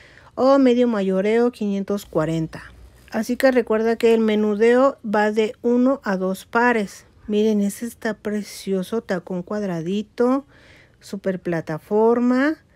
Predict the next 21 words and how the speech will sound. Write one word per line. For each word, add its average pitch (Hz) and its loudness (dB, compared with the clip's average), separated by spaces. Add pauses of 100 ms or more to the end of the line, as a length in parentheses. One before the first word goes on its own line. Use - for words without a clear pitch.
(480)
y 254 2
tiene 220 -2
un 214 -4
costo 208 -4
de 208 -2
seiscientos. 185 -6
Eso 277 2
sí, 262 2
no 226 0
sé 247 0
de 269 0
cuánto 233 -4
sea 202 -10
el 220 -8
tacón, 196 -6
pero 233 0
sí - -6
los 220 0
vi 202 0
bastantísimo 185 -4
altos. 190 -4